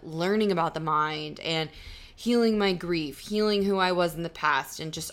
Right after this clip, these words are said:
all of this stuff, my business evolved exponentially, right? And as that happens, my niche, my voice,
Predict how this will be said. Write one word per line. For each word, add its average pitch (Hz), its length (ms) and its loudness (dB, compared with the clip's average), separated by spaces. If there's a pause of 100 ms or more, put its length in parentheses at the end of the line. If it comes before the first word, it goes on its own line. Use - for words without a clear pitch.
all 170 220 4
of 180 80 -4
this 175 140 -4
stuff, 185 760 0 (600)
my 196 180 6
business 190 540 4
evolved 156 600 0 (120)
exponentially, - 1040 -4
right? 165 320 -2 (540)
And 185 360 4 (100)
as 190 300 4
that 165 240 6
happens, 165 880 0
my 170 600 2
niche, 175 500 0
my 156 260 -4
voice, 156 600 -4